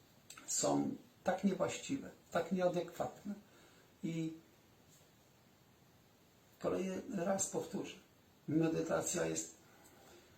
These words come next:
przepotężnym narzędziem, które możemy użyć, ale też z właściwą intencją odzyskania tego, co piękne, dobre, właściwe,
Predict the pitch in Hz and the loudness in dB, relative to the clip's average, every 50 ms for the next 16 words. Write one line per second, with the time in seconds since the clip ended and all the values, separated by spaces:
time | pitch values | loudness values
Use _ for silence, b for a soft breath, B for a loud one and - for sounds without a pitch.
0 | B B B - - - - - 165 160 - 170 160 160 - 180 185 190 196 190 | B B B -14 -8 -2 8 10 10 10 12 10 8 10 12 12 12 12 12 12
1 | 170 170 170 175 175 170 165 160 165 165 160 180 202 190 139 117 - - - - | 12 12 12 12 12 12 12 8 6 4 4 4 4 4 4 2 0 -2 -8 -10
2 | - - - - - - - - - - - - - - - - - - - - | -12 -16 -20 -20 -20 -20 -20 -20 -20 -20 -20 -20 -20 -20 -20 -20 -20 -18 -6 -2
3 | 156 147 147 151 147 139 151 160 175 175 - 175 156 143 135 127 - - - - | 0 2 4 4 4 6 6 6 6 4 4 2 0 0 0 -2 -4 -6 -12 -16
4 | - - - - - 139 139 - - 151 135 127 131 131 147 139 - - - 143 | -18 -20 -16 -10 -6 -6 -6 -4 -2 -2 0 0 0 0 0 0 -2 -2 -2 -2
5 | 143 160 - - - - - - 131 120 - - - - - - - - - - | 0 0 0 0 -4 -6 -6 -6 -8 -8 -6 -8 -10 -10 -12 -16 -20 -20 -20 -20
6 | _ - - - - - - - - - - - - - - - - - 170 135 | _ -20 -20 -20 -20 -20 -20 -20 -20 -20 -20 -20 -20 -20 -20 -20 -6 -4 -2 -2
7 | 135 143 - - - 151 - - - - - - - - - - - - - - | 0 -2 -2 -2 0 -2 -2 -2 -4 -4 -6 -6 -6 -6 -8 -8 -8 -8 -8 -10
8 | - - - - - - - - - - - - - - - 156 165 160 160 - | -10 -14 -20 -20 -20 -20 -20 -20 -20 -20 -20 -20 -16 -4 -2 0 0 0 -2 -6
9 | - - - - - 151 147 156 151 - - - - - - - - - - - | -10 -12 -14 -10 -4 0 2 2 2 0 -2 -8 -12 -16 -12 -10 -8 -6 -6 -6
10 | - - - 180 180 - - | -8 -8 -8 -10 -10 -10 -12